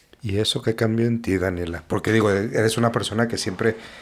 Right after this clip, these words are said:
s-, siempre se quiso acercar a, a, a la religión, siempre quiso estar cerca de la iglesia. Y al sentirte abandonada en ese momento,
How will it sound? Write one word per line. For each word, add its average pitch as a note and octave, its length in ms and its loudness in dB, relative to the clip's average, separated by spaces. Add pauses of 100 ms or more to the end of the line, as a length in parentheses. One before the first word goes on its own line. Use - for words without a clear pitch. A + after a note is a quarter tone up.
(600)
s-, - 440 -8
siempre G#2 360 0
se G#2 100 -2
quiso G2 200 -2
acercar G2+ 440 0
a, G2+ 100 2
a, F#2+ 420 -4 (120)
a F2 80 -10
la F2 140 -4
religión, F2+ 560 -2
siempre G2+ 260 -2
quiso F#2 180 -4
estar F#2+ 220 -2
cerca G2 300 0
de F#2 80 2
la E2 80 -2
iglesia. F#2+ 540 -2 (1000)
Y G#2+ 80 4
al A#2 100 6
sentirte A#2 480 2
abandonada A2+ 580 6
en B2 80 4
ese A#2 200 2
momento, A2 760 2